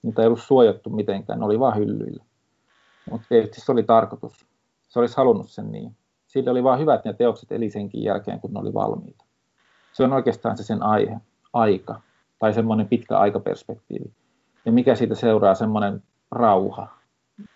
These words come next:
Niin kuin esimerkiksi yksi teos oli vaan pala pyykkilankaa, ja siitä roikkui muutama pyykkipoika. Mut ne oli semmosia muovisia, rumat värit,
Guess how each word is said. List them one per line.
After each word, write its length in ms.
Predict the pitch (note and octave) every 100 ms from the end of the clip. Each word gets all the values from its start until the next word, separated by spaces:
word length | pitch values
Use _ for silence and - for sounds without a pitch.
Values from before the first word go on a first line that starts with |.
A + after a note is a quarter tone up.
| B2
Niin 140 | B2+
kuin 80 | C3
esimerkiksi 440 | A#2+ B2 A2+ -
yksi 180 | B2 -
teos 200 | A2+ G2+
oli 160 | A2 G#2+
vaan 160 | G#2+
pala 220 | G#2 A#2 G#2+
pyykkilankaa, 880 | - A2+ G#2 - G#2+ G2 - - _ _ _ _ -
ja 60 | G#2
siitä 200 | A2+ A2
roikkui 380 | G#2+ G#2+ -
muutama 320 | A2 G#2 G#2+ G2+
pyykkipoika. 720 | A2 A2 - G#2+ - - - _ _ - _ _ _ _ -
Mut 120 | A2+
ne 60 | C3+
oli 120 | B2+
semmosia 340 | C#3 A#2 C3
muovisia, 640 | B2+ C3 B2 A2 - A2 A2
rumat 360 | A#2+ A#2+ A2+ A2
värit, 360 | G#2+ G#2+ G#2+